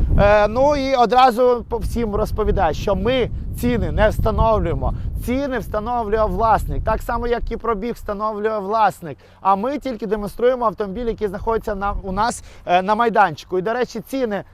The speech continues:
на ці автомобілі на інших інтернет-платформ-, платформах точно такі самі. Тому переконайтесь в цьому самі.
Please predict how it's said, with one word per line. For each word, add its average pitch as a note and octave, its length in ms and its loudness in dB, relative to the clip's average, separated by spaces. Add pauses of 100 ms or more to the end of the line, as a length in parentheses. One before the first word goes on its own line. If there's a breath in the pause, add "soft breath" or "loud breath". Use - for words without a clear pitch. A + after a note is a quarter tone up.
на F#3+ 140 -2
ці A#3 160 -4
автомобілі A3 600 -2
на A3 80 -4
інших B3 420 -6 (200 soft breath)
інтернет-платформ-, A3 1040 -2
платформах A#3 560 -2
точно A#3+ 380 -4
такі A3 280 -6
самі. F#3 480 -2 (280 soft breath)
Тому A#3 340 0 (220)
переконайтесь G#3 640 -2
в - 60 -20
цьому G3 220 -4
самі. E3 340 -4